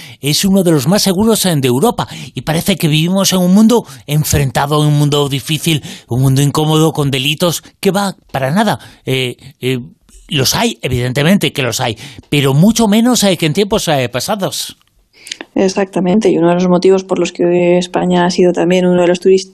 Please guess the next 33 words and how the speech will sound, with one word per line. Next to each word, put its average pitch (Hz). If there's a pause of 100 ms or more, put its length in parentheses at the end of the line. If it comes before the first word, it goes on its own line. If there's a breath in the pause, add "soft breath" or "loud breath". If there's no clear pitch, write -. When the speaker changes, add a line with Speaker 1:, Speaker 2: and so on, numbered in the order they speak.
(120)
Speaker 2:
destinos 185
turísticos 175
favoritos 151
durante 147
tantos 147
años 165
también 170
es 226
porque 165
es -
un 180
país -
seguro 226 (200)
donde 165
pasar 165
las 151
vacaciones. 262 (340 loud breath)
No 175
tienes 175
que 165
estar 165
mirando 170
constantemente 170 (260)
hacia 165
atrás 196
ni 160
cosas 175
así. 262 (340 loud breath)
Yo 208
incluso 226
tengo 208
un 208
amigo 208